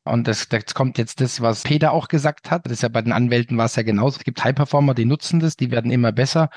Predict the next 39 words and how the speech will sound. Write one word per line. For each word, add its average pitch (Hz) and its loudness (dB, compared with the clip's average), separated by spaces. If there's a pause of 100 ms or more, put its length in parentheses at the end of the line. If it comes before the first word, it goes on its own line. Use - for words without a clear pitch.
(440)
Und 131 2
die 123 0
anderen 127 4
werden 123 2
immer 131 2
mehr 120 2
abgehangen. 101 -2
Also 107 -2
deswegen, 110 -2 (320)
trotzdem 196 2
denke 170 2
ich, - -4
eine 165 2
ganz, 165 2
ganz 147 0
spannende 160 0
Perspektive. 151 0 (220)
Ich 165 -2
sag 185 0
immer 196 4
so 180 2
jetzt 170 -2
auch - 0
provokativ, 160 0
wir 143 4
hatten 156 0
ja 156 4
so 143 0
ein 143 -2
bisschen 156 2
mal 139 4
so, 135 0 (140)
denn 151 4
sie 147 4
wissen 170 4
nicht, 156 4
was 151 2
sie 151 2
tun. 247 4